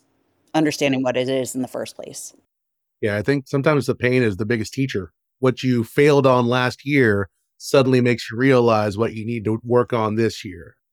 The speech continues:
Speaker 1: It's like, yes, let's get this turned around. Let's get this on the right track. And all of these kinds of revenue that can come from it.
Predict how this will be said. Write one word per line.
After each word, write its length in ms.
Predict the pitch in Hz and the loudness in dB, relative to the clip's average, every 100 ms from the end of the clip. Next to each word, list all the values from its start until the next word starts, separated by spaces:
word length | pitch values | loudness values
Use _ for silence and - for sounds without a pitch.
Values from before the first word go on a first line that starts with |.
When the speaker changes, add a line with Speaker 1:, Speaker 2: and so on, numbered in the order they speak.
| _ _ _ | _ _ _
Speaker 1:
It's 160 | - - | -12 -2
like, 120 | 196 | -2
yes, 480 | 160 220 277 135 - - | 2 4 4 2 -4 -6
let's 380 | 151 175 214 - | 2 4 4 0
get 280 | 196 185 | 0 0
this 220 | 202 185 - | -4 -4 -8
turned 320 | - 175 170 | -4 -2 0
around. 280 | 156 151 147 | 2 2 2
Let's 160 | 139 | -4
get 160 | 165 151 | -6 -6
this 140 | 151 | -4
on 100 | 151 | -2
the 100 | 147 | -2
right 180 | 143 139 | -2 -4
track. 520 | - 196 170 143 - _ _ _ | -2 0 2 0 -4 _ _ _
And 200 | 170 165 - | 0 0 0
all 260 | 208 254 330 | 4 6 6
of 60 | 226 | 4
these 160 | 196 | -2
kinds 200 | 208 185 | -2 -2
of 120 | 165 | 0
revenue 320 | 170 165 170 156 | 0 2 0 -2
that 140 | 131 | -4
can 180 | 165 139 | -6 -6
come 240 | - 349 | -2 -2
from 200 | - 147 | 0 0
it. 220 | 135 - | -2 -6